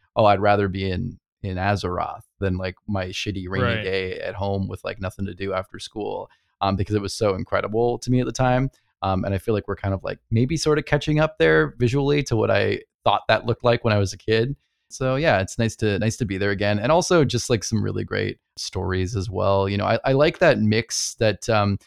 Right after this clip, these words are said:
Speaker 1: of that Sony, the video game is a movie vibe,
Speaker 2: Yeah.
Speaker 1: but with, like, an open world. I think combining those is really great. I think The Witcher and Red Dead both do that really well,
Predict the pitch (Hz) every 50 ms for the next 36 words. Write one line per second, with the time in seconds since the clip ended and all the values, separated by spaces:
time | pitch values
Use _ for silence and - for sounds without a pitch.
0 | _ _ _ _ - 107 98 123 117 107 - - - - - 120 104 104 104 107
1 | 107 107 107 104 107 101 107 104 92 107 107 107 104 95 107 107 104 104 104 104
2 | 107 104 98 101 104 104 98 113 123 123 113 127 131 135 135 139 143 147 143 -
3 | - _ - 107 107 113 117 117 117 98 98 98 95 101 113 117 110 - - -
4 | _ 113 107 104 110 107 - 107 110 - - 110 107 98 98 98 113 139 165 175
5 | - - 113 - - 131 120 - - 120 107 92 - 98 101 110 120 131 135 139
6 | 131 131 131 - 143 143 143 143 135 143 147 151 - 113 113 127 107 110 101 104
7 | 101 - 120 117 104 98 95 98 95 95 117 117 117 - - 98 107 - _ 131
8 | 127 139 135 131 143 143 143 139 147 151 151 160 165 156